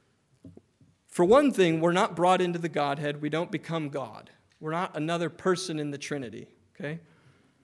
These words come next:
That's not what this means. The nature of our union is, for one, it's covenantal, okay? In Adam, we all died. In Christ, we're all made alive.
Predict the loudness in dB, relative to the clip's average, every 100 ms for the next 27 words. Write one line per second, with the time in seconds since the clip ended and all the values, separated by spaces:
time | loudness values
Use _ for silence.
0 | _ _ -14 -10 -4 -4 -2 -4 -6 -8
1 | -10 -12 -18 -20 -20 _ _ _ _ _
2 | _ _ _ -16 -10 -4 -4 -2 2 4
3 | 4 2 -4 -6 -6 -8 -10 -16 -20 _
4 | _ _ _ _ -4 -4 -6 -10 -6 0
5 | 2 2 -4 -10 -8 -4 0 0 0 -2
6 | -8 -14 -20 _ _ _ _ -14 -6 -6
7 | -6 -16 -20 _ _ -2 0 2 2 0
8 | 2 0 0 0 0 0 0 -2 -2 -4
9 | -8 -14 _ _ _ -10 -10 -4 0 0
10 | -2 -8 -6 -2 0 0 -4 -6 -6 -8
11 | -10 -18